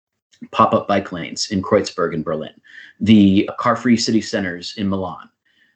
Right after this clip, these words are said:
the super blocks we see in Barcelona, the outdoor street dining, the first of its, the first in the world in Vilnius, Lithuania.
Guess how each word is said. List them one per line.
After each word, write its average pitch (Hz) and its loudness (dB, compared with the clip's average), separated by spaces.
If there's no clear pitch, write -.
the 101 2
super 139 -2
blocks 92 -4
we 98 -6
see 98 -6
in 92 -10
Barcelona, 107 -2
the 107 2
outdoor 123 0
street 151 0
dining, 92 -8
the 107 -10
first 117 -6
of 107 -8
its, - -8
the 107 -8
first 120 -4
in 120 4
the 101 -4
world 104 -6
in 110 -2
Vilnius, 107 -2
Lithuania. 110 -4